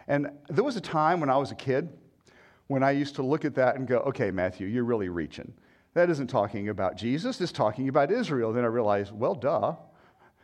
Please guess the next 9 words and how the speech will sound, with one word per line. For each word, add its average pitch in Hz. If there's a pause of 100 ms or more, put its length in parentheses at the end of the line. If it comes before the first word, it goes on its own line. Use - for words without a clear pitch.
(240)
You 156
see, 147
Egypt, 175 (100)
I 147
mean, 156 (100)
Israel 190 (100)
was 147 (100)
God's 127 (380)
child, 117